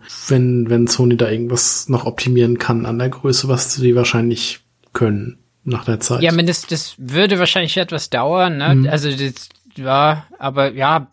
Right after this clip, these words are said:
Speaker 2: bis, vielleicht, ja. Ich mein, mein letzten Endes, ich hab mich jetzt dran gewöhnt. Aber was auf jeden Fall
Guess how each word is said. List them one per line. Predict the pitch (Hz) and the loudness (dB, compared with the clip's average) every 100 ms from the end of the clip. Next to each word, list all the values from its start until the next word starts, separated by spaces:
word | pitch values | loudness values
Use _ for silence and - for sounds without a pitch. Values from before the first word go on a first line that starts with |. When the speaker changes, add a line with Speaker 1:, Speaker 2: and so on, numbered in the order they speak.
| - | -6
Speaker 2:
bis, | 143 - - _ | -4 -4 -6 _
vielleicht, | - 165 139 156 180 - - | -4 0 2 2 0 -2 -2
ja. | 156 165 127 120 | 0 2 0 -2
Ich | 123 | -6
mein, | 139 135 135 131 135 127 _ _ _ _ _ _ - | -2 -2 -2 -6 -8 -12 _ _ _ _ _ _ -8
mein | 147 | 0
letzten | 190 185 160 | 0 2 2
Endes, | 147 196 | 2 2
ich | 180 165 | 0 0
hab | 170 | 0
mich | 185 - | 0 -2
jetzt | 160 - | -4 -2
dran | 147 | -2
gewöhnt. | 139 127 127 147 123 110 - - | -2 -4 -4 -2 -4 -8 -16 -2
Aber | 156 156 151 135 - | -2 2 0 -2 -8
was | - 170 | -6 0
auf | 175 160 | 0 2
jeden | 190 190 | 0 2
Fall | 190 185 170 | 2 2 -2